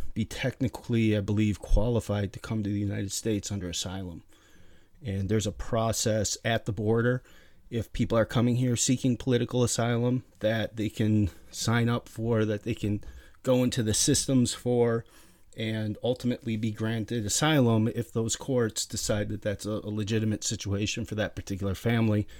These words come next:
So I don't wanna go necessarily into the details of how that all works because I don't understand how it fully works. All I know is that the situation that my great-grandfather found himself in then,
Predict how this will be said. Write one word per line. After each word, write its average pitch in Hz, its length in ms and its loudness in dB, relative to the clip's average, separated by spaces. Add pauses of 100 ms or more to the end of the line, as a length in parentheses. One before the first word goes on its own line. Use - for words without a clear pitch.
(520)
So 139 120 6
I 135 60 12
don't 143 160 12
wanna 131 160 8
go 120 240 2
necessarily 117 720 2
into 110 240 -4
the 104 340 -2 (500)
details 113 580 2
of 110 100 -2
how 117 200 4
that 110 160 4
all 101 160 2
works 110 320 0
because 104 260 -2
I 104 80 4
don't 104 280 -2
understand 104 640 -2
how 107 200 0
it 95 80 -6
fully 120 280 -2
works. 113 400 0
All 113 220 2
I 117 40 4
know 107 220 6
is 101 100 0
that 104 220 -2
the 98 160 -4
situation 107 1120 0 (460)
that 110 480 -2 (420)
my 110 160 0
great-grandfather 117 840 2
found 113 300 2
himself 107 480 0
in 110 200 4
then, 123 400 6